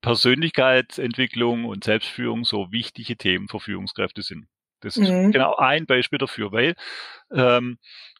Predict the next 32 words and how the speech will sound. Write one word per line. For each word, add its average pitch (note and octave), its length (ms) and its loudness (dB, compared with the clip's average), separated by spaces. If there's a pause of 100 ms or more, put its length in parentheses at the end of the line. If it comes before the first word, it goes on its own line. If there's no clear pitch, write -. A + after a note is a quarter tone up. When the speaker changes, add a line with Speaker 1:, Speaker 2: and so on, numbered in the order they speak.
(220)
Speaker 1:
wenn A#2 180 2
mich E3+ 120 4
das D#3 140 2
so C3 100 6
trifft, - 520 2 (120)
ist - 200 2
natürlich D3+ 440 2
unsere C3 600 4 (360)
automatische C#3 1000 4
Reaktion C3 720 2
bei C3 140 4
den B2 100 2
meisten A#2 360 4
Menschen, A#2+ 300 0
sich A#2+ 160 -4
in A#2+ 100 0
irgendeiner B2+ 520 4
Weise A#2 320 2
zu - 120 -2
verteidigen A#2 580 0
und G#2 180 -4
zu G#2 140 -2
wehren. G2 320 2
Und G2+ 260 -6
genau A2+ 240 4
Speaker 2:
Genau. F#3+ 140 6
Speaker 1:
das A#2 160 2
sollte A#2+ 220 4
ich - 60 -2
ja A#2+ 120 4
nicht G#2+ 200 -2
tun, F#2+ 240 -6